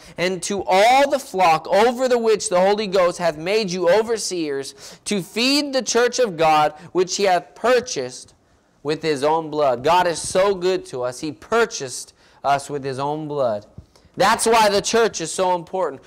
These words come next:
We're gonna pick up right there next week. But the church is important. It's not because of the building. It's because of the group of people who have come together. God has purchased them with his blood. What a great God we serve. And the Bible says, "Wherever two or more are gathered,"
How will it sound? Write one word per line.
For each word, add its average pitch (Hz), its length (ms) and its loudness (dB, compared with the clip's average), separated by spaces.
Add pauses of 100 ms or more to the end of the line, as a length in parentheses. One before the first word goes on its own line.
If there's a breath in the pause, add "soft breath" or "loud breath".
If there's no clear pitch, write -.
(120 loud breath)
We're 196 120 0
gonna 208 180 0
pick 220 280 0
up 202 160 2
right 196 240 0
there 208 140 -4
next 196 260 -4
week. 202 220 -6 (160 loud breath)
But 190 100 0
the 196 100 -2
church 262 380 0
is 247 160 -2
important. 220 520 0
It's 180 180 -4
not 247 240 0
because 262 400 0
of 233 80 -4
the 240 80 0
building. 156 500 0 (720 loud breath)
It's - 320 -4
because 202 400 0
of 220 100 0
the 208 80 2
group 233 380 0
of 262 140 -6
people 240 240 -4
who 214 60 2
have 175 120 -2
come 240 220 -2
together. 208 300 2
God 190 280 2
has 175 140 -4
purchased 262 720 0
them 113 280 -10 (340 soft breath)
with 160 160 0
his 175 260 -2
blood. 151 400 0
What 226 220 2
a 196 40 0
great 196 400 0
God 185 380 2
we 180 120 -6
serve. 175 400 0 (380 loud breath)
And 208 180 0
the 202 60 4
Bible 240 360 2
says, 233 260 0
"Wherever 208 240 2
two 240 200 -6
or 247 100 0
more 226 260 0
are - 20 -2
gathered," 190 540 0